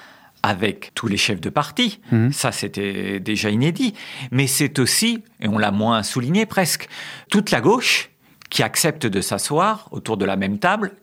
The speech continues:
Speaker 1: que le Rassemblement national.
Speaker 2: Mhm.
Speaker 1: La gauche aurait pu, et à une époque, je suis certain que la gauche aurait exigé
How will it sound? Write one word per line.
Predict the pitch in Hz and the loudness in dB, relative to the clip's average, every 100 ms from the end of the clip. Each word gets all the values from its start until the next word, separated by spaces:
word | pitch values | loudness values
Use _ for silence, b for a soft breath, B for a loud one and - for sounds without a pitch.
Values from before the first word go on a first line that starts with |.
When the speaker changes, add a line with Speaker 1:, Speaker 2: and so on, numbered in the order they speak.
| _ | _
Speaker 1:
que | - | 0
le | 104 | 0
Rassemblement | - - 101 98 107 | 0 -2 -2 0 0
national. | 110 - 180 233 151 95 | 0 0 2 2 2 2
Speaker 2:
Mhm. | 127 113 82 | 4 4 2
Speaker 1:
La | 117 110 | -2 -2
gauche | 98 170 214 - | 2 2 2 0
aurait | 127 113 107 | 0 0 0
pu, | 104 - 269 370 B | 0 0 0 -2 B
et | - | -2
à | 107 | 0
une | 104 107 | 2 2
époque, | 104 127 117 - - b | 0 0 0 -2 -16 b
je | - 160 | -10 -6
suis | - | -2
certain | 117 113 - - 117 101 | -2 -2 -2 0 0 0
que | - | -2
la | 98 90 | -2 2
gauche | 104 117 - B B | 2 2 0 B B
aurait | 143 131 131 131 | 2 4 2 0
exigé | 113 101 117 113 117 131 117 | 0 0 0 2 4 2 0